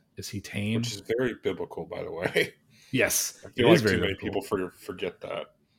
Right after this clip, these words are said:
Speaker 1: Yes, absolutely.
Speaker 2: Yeah.
Speaker 1: Like the, but going back to, like, Lion, the Witch, and Wardrobe, was he a tame lion? Tame? No, but he is good. And it's that same
Speaker 2: Mm-hmm.
Speaker 1: thing. You know, I've, in my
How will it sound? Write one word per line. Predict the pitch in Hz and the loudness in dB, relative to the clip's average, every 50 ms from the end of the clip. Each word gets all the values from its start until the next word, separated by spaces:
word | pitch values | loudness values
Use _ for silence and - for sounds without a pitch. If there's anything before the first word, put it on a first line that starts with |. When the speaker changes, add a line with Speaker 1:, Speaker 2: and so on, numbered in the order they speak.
| _ _ | _ _
Speaker 1:
Yes, | - 107 113 104 92 - - - - - - - - _ - | -4 -2 0 0 -2 -2 -6 -10 -12 -14 -16 -18 -16 _ -6
absolutely. | 104 110 104 - 104 101 98 101 98 | -6 -6 -4 -4 -6 -6 -4 -6 -6
Speaker 2:
Yeah. | 92 | -6
Speaker 1:
Like | 101 104 107 104 | -2 -2 0 0
the, | 107 110 107 101 - - - - _ - | 2 0 0 0 -4 -8 -14 -20 _ -6
but | 107 110 107 | -4 0 2
going | 113 131 131 | 2 4 4
back | 127 117 110 | 4 2 2
to, | - 117 | 0 0
like, | 110 98 92 - - - | -2 -2 -2 -6 -10 -10
Lion, | 107 110 110 | -6 -4 -2
the | 104 104 | -2 -2
Witch, | 98 - | -4 -4
and | 104 101 | -6 -6
Wardrobe, | 98 98 95 98 92 92 85 82 | -4 -4 -4 -4 -6 -6 -8 -8
was | 85 98 101 104 98 | -8 -6 -4 -4 -4
he | 101 104 | -4 -6
a | 92 | -8
tame | - - - 107 113 117 | -8 -8 -6 -6 -4 -4
lion? | 120 123 123 117 104 - | -4 -4 -4 -6 -6 -8
Tame? | - - 123 135 170 170 170 110 92 87 | -8 -6 -4 -2 0 0 0 0 0 -2
No, | 85 104 135 147 101 85 | -2 0 0 0 0 -2
but | - - 82 | -4 -8 -10
he | 82 | -10
is | 85 95 | -10 -12
good. | 90 92 120 139 131 101 104 - - _ _ _ _ _ _ _ - _ _ _ _ _ _ _ _ | -10 -8 -6 -4 -4 -6 -8 -12 -18 _ _ _ _ _ _ _ -20 _ _ _ _ _ _ _ _
And | - 104 104 | -8 -6 -6
it's | 101 95 - | -6 -6 -10
that | 107 95 - | -12 -10 -8
same | - 107 104 101 | -6 -4 -4 -4
Speaker 2:
Mm-hmm. | 95 98 | -4 -4
Speaker 1:
thing. | 110 101 95 95 | -4 -4 -4 -4
You | 95 87 | -6 -6
know, | 85 | -6
I've, | 92 98 92 - - - _ | -6 -6 -8 -10 -14 -16 _
in | 101 101 | -8 -8
my | 101 95 90 90 95 | -6 -6 -8 -8 -10